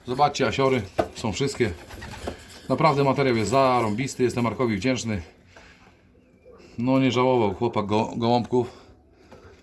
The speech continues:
bo to było dla niego. Ale nie ma co gdybać, jest, jestem z nich zadowolony. Arek też jest zadowolony, że poszedł w moje ręce. Ale panowie, do dzisiaj nie jest film taki szybki. Tam wrzucę film o truskawce, będzie pierwszy. Jaka truskawka najtańsza w Elblągu.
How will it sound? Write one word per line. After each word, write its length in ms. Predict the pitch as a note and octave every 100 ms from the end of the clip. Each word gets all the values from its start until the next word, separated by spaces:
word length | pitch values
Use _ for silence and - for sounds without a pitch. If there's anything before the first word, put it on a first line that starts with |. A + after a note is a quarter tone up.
| - -
bo 80 | G#2+
to 80 |
było 160 | A#2 A2
dla 140 | G#2+
niego. 320 | B2+ C3 C3 B2+ - - - - - _ - - - - -
Ale 160 | F3
nie 80 | E3
ma 80 | D3+
co 140 | C3+
gdybać, 420 | A#2 C#3+ C#3 -
jest, 260 | B2+ A2 G2 A#2+ -
jestem 280 | B2+ B2+ G#2+
z 40 |
nich 100 | A2+
zadowolony. 340 | A2 A2 B2 B2
Arek 220 | A#2 A#2
też 100 | A2+
jest 100 | A2
zadowolony, 300 | G#2+ A2 G#2
że 80 | G#2+
poszedł 220 | A2 G2
w 40 |
moje 120 | G#2+
ręce. 240 | G#2 F2+ E2+ - -
Ale 100 | D#3+
panowie, 260 | F3+ E3+ A#2+
do 120 | E3
dzisiaj 260 | E3 E3+ E3+
nie 60 |
jest 180 | E3 C#3
film 140 | E3 C#3
taki 240 | C#3+ C3+
szybki. 320 | C#3 C3+ F3 - - - -
Tam 180 | D3+ C#3
wrzucę 300 | D#3+ F3+ D#3
film 280 | F3+ D#3 A#2+ A2+ - -
o 80 | C3
truskawce, 500 | D#3+ D3+ F3 D3+ D#3
będzie 200 | C#3+ C#3
pierwszy. 440 | D3+ C#3+ - D#3+ D#3+ - - C#3+
Jaka 220 | D#3 D3
truskawka 420 | D3+ F3 E3 D#3+
najtańsza 500 | D3+ C#3 E3+ D#3+ A3
w 120 | -
Elblągu. 460 | D3 C#3+ C#3 C3+